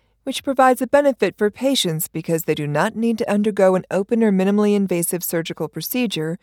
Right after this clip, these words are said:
with an anesthetic. Prescribing information indicates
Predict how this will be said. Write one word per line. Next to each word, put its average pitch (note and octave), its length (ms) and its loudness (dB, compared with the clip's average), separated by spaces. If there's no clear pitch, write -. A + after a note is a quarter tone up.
with A#3 140 -2
an A3+ 100 4
anesthetic. E3+ 840 -2
Prescribing D#4 600 -4
information A#3 720 0
indicates - 680 -4